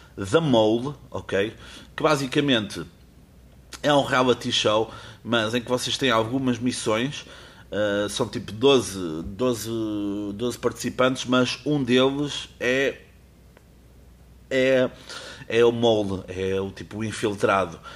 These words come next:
é o gajo que, hum, vai fazer tudo para que,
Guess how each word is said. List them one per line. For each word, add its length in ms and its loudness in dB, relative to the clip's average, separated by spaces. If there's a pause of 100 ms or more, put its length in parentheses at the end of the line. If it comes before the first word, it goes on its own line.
(160)
é 100 -2
o 100 0
gajo 380 0
que, 180 -6
hum, 420 -8 (100)
vai 220 -2
fazer 300 -2
tudo 280 -8
para 220 -2
que, 440 -4